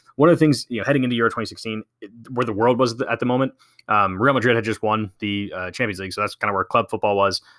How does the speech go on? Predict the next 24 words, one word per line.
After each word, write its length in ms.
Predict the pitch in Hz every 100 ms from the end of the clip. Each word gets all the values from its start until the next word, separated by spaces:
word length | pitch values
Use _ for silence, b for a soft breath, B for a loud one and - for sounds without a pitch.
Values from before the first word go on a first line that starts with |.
| b 104
Um, 320 | 90 87 85 _ _ 107
obviously, 240 | 107 107
in 60 | 98
the 80 |
five 340 | 92 107 104 98
kind 140 | 104
of 60 | 98
major 260 | 110 107
leagues, 420 | 104 101 98 - - _ 107
it, 120 | 110 113
we're 140 | 120
starting 240 | - 160 139
to 80 |
see 300 | 117 - 120
this 200 | 107 101
kind 220 | - 113 98
of 220 | 92 - _ _ _
takeover 640 | - 135 - 117 101 101 92
of, 220 | 101 92 -
you 100 | 95
know, 100 | 85
one 400 | 131 139 120 107
really 220 | 117 107
big 400 | 104 110 98